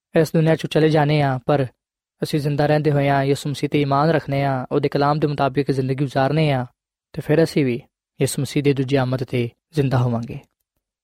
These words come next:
ਯਿਸੂ ਮਸੀਹ ਇਸ ਲਈ ਆਉਂਦੇ ਨੇ, ਯਿਸੂ ਮਸੀਹ ਦੀ ਦੂਜੀ ਆਮਦ ਇਸ ਲਈ ਹੋਏਗੀ ਤਾਂ ਕਿ ਰਾਸਤਬਾਜ਼ ਲੋਕ ਜਿਹੜੇ ਕਬਰਾਂ ਵਿੱਚ ਹੋਣਗੇ, ਉਹ ਜ਼ਿੰਦਾ ਕੀਤੇ ਜਾਣ ਤੇ ਜਿਹੜੇ ਇਸ ਜ਼ਮੀਨ 'ਤੇ ਜ਼ਿੰਦਗੀ ਗੁਜ਼ਾਰ ਰਹੇ ਹੋਣਗੇ, ਉਹ ਵੀ ਜਲਾਲੀ ਹੋ ਕੇ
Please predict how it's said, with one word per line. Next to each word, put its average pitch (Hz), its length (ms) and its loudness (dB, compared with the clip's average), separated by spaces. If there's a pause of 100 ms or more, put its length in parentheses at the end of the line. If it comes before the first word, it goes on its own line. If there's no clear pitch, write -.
(100)
ਯਿਸੂ 147 200 0
ਮਸੀਹ 156 260 2
ਇਸ - 140 -2
ਲਈ 165 140 6
ਆਉਂਦੇ 151 280 4
ਨੇ, 156 160 0 (440)
ਯਿਸੂ 147 200 -2
ਮਸੀਹ 147 240 -2
ਦੀ 143 60 -4
ਦੂਜੀ 139 260 -2
ਆਮਦ 143 260 2
ਇਸ 147 160 -2
ਲਈ 143 160 2
ਹੋਏਗੀ 151 460 2 (220)
ਤਾਂ 139 180 0
ਕਿ 139 100 -4
ਰਾਸਤਬਾਜ਼ 135 600 0
ਲੋਕ 117 280 -4 (480)
ਜਿਹੜੇ 135 280 4
ਕਬਰਾਂ 143 340 0
ਵਿੱਚ 151 200 0
ਹੋਣਗੇ, 143 420 -2 (140)
ਉਹ 131 340 -2 (380)
ਜ਼ਿੰਦਾ 143 260 0
ਕੀਤੇ 165 220 0
ਜਾਣ 151 280 2 (300)
ਤੇ 156 260 4
ਜਿਹੜੇ 156 260 4
ਇਸ 156 160 2
ਜ਼ਮੀਨ 151 280 0
'ਤੇ 156 140 0
ਜ਼ਿੰਦਗੀ 151 320 2
ਗੁਜ਼ਾਰ 143 280 2
ਰਹੇ 135 100 2
ਹੋਣਗੇ, 123 420 -2 (420)
ਉਹ 180 120 4
ਵੀ 143 220 2 (260)
ਜਲਾਲੀ 151 340 2
ਹੋ 139 140 0
ਕੇ 131 240 -2